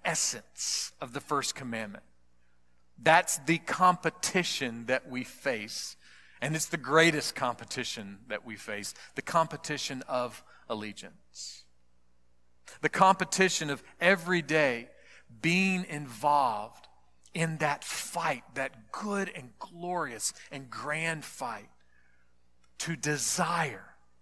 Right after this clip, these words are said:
every single day to see and savor and enjoy and pursue and honor the God who has saved us and redeemed us and given us freedom. There will be a lot of competition in your life this week.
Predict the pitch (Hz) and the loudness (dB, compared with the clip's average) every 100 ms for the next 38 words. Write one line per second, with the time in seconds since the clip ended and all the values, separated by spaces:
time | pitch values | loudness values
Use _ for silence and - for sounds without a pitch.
0 | - 180 190 175 190 190 - - 175 165 | -4 -2 -2 -2 -4 -2 0 0 -2 -6
1 | 156 139 123 113 95 - - - - - | -10 -10 -6 -6 -6 -14 -12 -6 -2 0
2 | - 185 180 180 180 - - _ - - | 0 -2 -2 -4 -8 -16 -20 _ -20 -10
3 | 127 - - - 170 175 160 156 156 - | -2 0 2 2 2 2 0 -6 -8 -12
4 | - - 135 123 120 117 160 165 170 170 | -20 -10 -8 -8 -10 -8 -6 -2 -2 -2
5 | 160 - - 139 123 - 123 - 165 170 | -4 -8 -14 -12 -12 -8 -4 -4 -2 -4
6 | 160 160 - - - 143 135 - 160 160 | -4 -8 -12 -20 -10 -8 -8 -2 2 2
7 | 151 131 117 - - - 127 110 156 151 | 2 -2 -8 -12 -20 -14 -12 -2 4 6
8 | 139 123 - - 139 131 - - 156 156 | 4 2 -8 -14 -12 -4 0 0 0 -2
9 | 123 120 107 - - 131 123 117 131 147 | -4 -4 -2 -4 -4 -10 -10 -8 -4 -4
10 | 143 120 101 101 - - - 120 131 120 | -4 -8 -6 -8 -8 -12 -12 -8 -8 -8
11 | 113 104 - - 95 101 120 - - - | -10 -8 -10 -10 -14 -16 -20 -20 -20 -20
12 | - - - - - - - - - - | -20 -20 -20 -20 -20 -20 -20 -20 -20 -20
13 | - - - - - - - - - - | -20 -20 -20 -20 -20 -20 -20 -20 -20 -20
14 | - - - - - 147 170 175 160 165 | -20 -20 -20 -20 -2 2 4 2 4 4
15 | 147 156 156 - 160 - 160 165 - 131 | 8 6 6 0 -4 -4 -6 -6 -4 -6
16 | 123 127 131 123 120 - 98 120 110 - | -6 -6 -2 -2 -2 -10 -12 -12 -14 -16
17 | - | -20